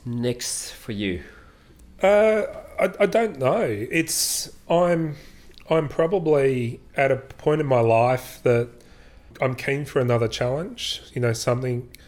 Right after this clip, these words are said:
Speaker 2: something different. I'm not sure what that, that feels like yet, whether that's in a different industry, whether that's doing something completely different, whether that's just pushing boundaries of where I'm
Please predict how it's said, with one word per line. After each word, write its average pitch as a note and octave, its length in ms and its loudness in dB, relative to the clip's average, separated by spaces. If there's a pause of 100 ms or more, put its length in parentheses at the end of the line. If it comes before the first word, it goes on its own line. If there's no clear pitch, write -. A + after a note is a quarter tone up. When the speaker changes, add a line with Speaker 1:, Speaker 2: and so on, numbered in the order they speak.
(320)
Speaker 2:
something C3+ 360 0
different. C3 380 0
I'm E3 80 2
not C#3 140 0
sure C3 200 2
what B2+ 220 2
that, - 440 -4
that B2+ 220 -2
feels C#3 380 0
like D3 280 -2
yet, E3 200 -4 (540)
whether B2 220 4
that's B2 360 0
in B2 60 -2
a A#2 60 2
different A#2+ 420 0
industry, D3+ 720 -4
whether A2+ 300 -2
that's - 720 -6 (160)
doing B2+ 280 2
something A#2+ 520 -4
completely D3 500 -4
different, C3+ 540 -4 (560)
whether C#3 220 6
that's A#2+ 260 0
just A#2 260 -4
pushing A#2+ 380 -2
boundaries A2+ 560 -2
of G#2+ 140 -2
where A2+ 340 0
I'm G#2 140 -4